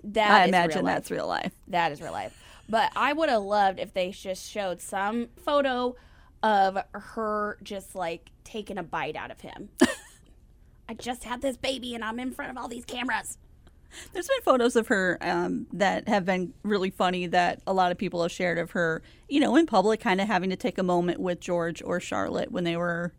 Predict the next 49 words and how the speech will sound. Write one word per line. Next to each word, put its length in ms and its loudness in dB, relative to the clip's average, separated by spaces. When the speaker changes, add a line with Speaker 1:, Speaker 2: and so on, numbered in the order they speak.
Speaker 2:
acting 300 -4
out 140 -2
a 60 -4
little 260 -4
bit. 340 0
Speaker 1:
Yeah. 240 -6
<laughs> 260 -4
I 100 2
know 220 4
that 160 0
she's 240 -6
got 240 0
a 60 -4
responsibility. 800 -2
This 180 -10
is 100 -16
a 80 -8
life 340 -4
that 140 -6
she 180 -10
chose, 680 0
whatever. 640 -2
But 280 2
I 140 -4
don't 200 -2
know. 460 0
I 160 0
just, 240 -6
I 100 -4
think 260 -6
I'm 180 -4
relating 420 -4
it 120 -10
to 100 -10
myself 460 -8
too 120 -8
much, 340 -4
and 80 -6
I 100 -8
just 280 -12
know 260 -2
the 140 -4
level 420 -4
of 140 -6
hissy 360 -10
fit 300 -2
I 140 -2
would 180 -4
throw, 560 -4